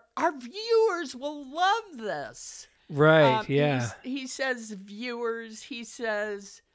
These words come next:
Speaker 1: uh, "Okay, now tune in to your local radio sta-," he'll mention radio a lot
Speaker 2: Uh-huh.
Speaker 1: when he's doing a podcast.
Speaker 2: Yeah.
Speaker 1: Um, but he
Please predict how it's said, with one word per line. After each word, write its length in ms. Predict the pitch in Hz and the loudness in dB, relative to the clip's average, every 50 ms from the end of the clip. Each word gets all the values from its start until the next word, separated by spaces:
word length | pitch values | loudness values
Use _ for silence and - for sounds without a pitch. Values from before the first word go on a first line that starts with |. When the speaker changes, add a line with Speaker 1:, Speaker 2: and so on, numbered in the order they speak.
| _ _ _ _ _ _ _ _ _ - | _ _ _ _ _ _ _ _ _ -4
Speaker 1:
uh, 440 | 208 196 190 185 175 175 175 175 - - _ _ _ _ _ _ _ _ _ _ _ _ - | -2 -2 -2 -2 -2 -4 -6 -8 -10 -14 _ _ _ _ _ _ _ _ _ _ _ _ -4
"Okay, 420 | 285 294 285 - 311 392 381 285 | -4 -4 -4 -4 -6 -6 -6 -6
now 440 | 240 233 226 226 220 220 220 196 - - _ _ _ _ _ _ _ _ _ _ _ _ _ _ _ _ _ _ _ _ | -6 -6 -6 -6 -6 -6 -8 -10 -14 -18 _ _ _ _ _ _ _ _ _ _ _ _ _ _ _ _ _ _ _ _
tune 440 | - - - 349 381 415 453 453 415 | -10 -8 -6 -6 -6 -6 -8 -6 -6
in 320 | 370 339 311 311 330 359 - | -4 -4 -4 -4 -6 -10 -12
to 140 | - - 262 | -12 -10 -8
your 180 | 262 233 220 | -6 -6 -6
local 540 | 214 214 233 269 349 330 - 302 254 247 220 | -4 0 0 0 0 -2 -6 -8 -8 -8 -8
radio 640 | 185 202 220 226 233 247 226 233 220 202 185 175 175 | -6 -4 -4 -4 -4 -6 -8 -6 -4 -2 -2 -2 -4
sta-," 360 | 156 - - - 190 170 - | -6 -10 -12 -12 -12 -14 -12
he'll 200 | - 208 240 262 | -8 -8 -6 -6
mention 560 | 240 240 285 330 381 370 - - 311 262 240 196 | -6 -6 -8 -8 -10 -10 -12 -10 -8 -8 -8 -4
radio 640 | 202 208 208 208 208 180 185 165 151 135 127 135 | -4 -4 -4 -4 -6 -12 -10 -8 -8 -8 -8 -8
a 20 | |
lot 80 | 131 - | -4 0
Speaker 2:
Uh-huh. 600 | 175 165 156 143 156 165 160 147 143 147 175 190 180 - - _ _ _ _ _ _ _ _ _ _ _ _ _ | 0 2 2 2 2 2 2 2 2 0 0 0 -2 -6 -14 _ _ _ _ _ _ _ _ _ _ _ _ _
Speaker 1:
when 200 | 185 180 175 175 | -8 -8 -6 -6
he's 160 | 170 175 - | -6 -8 -10
doing 340 | - 175 165 156 151 143 143 | -10 -10 -8 -8 -8 -8 -10
a 60 | 135 | -12
podcast. 640 | - - 147 135 131 120 120 139 - 147 117 104 - | -12 -10 -8 -8 -8 -8 -10 -12 -16 -16 -12 -8 -6
Speaker 2:
Yeah. 340 | 147 123 110 101 104 110 - - - _ _ _ _ _ _ _ _ _ | -4 -4 -4 -4 -6 -8 -10 -14 -18 _ _ _ _ _ _ _ _ _
Speaker 1:
Um, 440 | - 226 226 226 220 214 214 208 - - _ _ | -2 -2 0 0 0 -2 -4 -6 -10 -16 _ _
but 200 | _ 247 240 233 | _ -6 -6 -4
he 260 | 262 214 247 277 - | -6 -8 -8 -10 -10